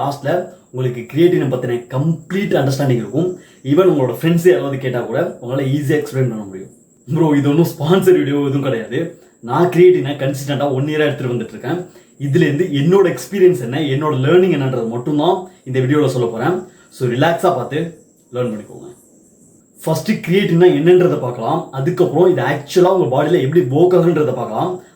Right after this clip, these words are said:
அதுக்கப்புறம் உங்களுக்கு இருக்க எல்லா கொஸ்டினுக்கும் நான் ஆன்சர் பண்றேன். ஃபர்ஸ்ட், what is creatine? கிரியேட்டின்னா என்ன?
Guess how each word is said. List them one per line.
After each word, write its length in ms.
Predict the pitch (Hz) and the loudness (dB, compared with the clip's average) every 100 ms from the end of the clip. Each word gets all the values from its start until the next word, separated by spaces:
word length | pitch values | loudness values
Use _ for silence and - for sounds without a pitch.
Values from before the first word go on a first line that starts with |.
| - | -8
அதுக்கப்புறம் 460 | 143 - 156 160 190 185 - | -4 -2 0 2 2 0 -6
உங்களுக்கு 280 | 135 131 135 | -4 -2 -4
இருக்க 160 | 156 123 | -4 -2
எல்லா 160 | 131 160 175 | 0 0 0
கொஸ்டினுக்கும் 500 | 143 - 120 139 180 180 - _ _ | -4 -8 -8 0 0 0 -12 _ _
நான் 120 | 127 117 | -12 -10
ஆன்சர் 220 | 113 113 | -10 -12
பண்றேன். 280 | - - - _ _ _ _ _ _ _ _ _ _ _ | -14 -20 -20 _ _ _ _ _ _ _ _ _ _ _
ஃபர்ஸ்ட், 260 | - - 220 170 | -6 -2 2 2
what 180 | 139 165 180 | 2 0 -2
is 80 | - - | -8 -6
creatine? 360 | 135 156 123 107 - - | -2 -2 -2 -8 -14 -4
கிரியேட்டின்னா 480 | 160 170 139 143 123 113 | 0 2 2 0 0 0
என்ன? 140 | 131 | -2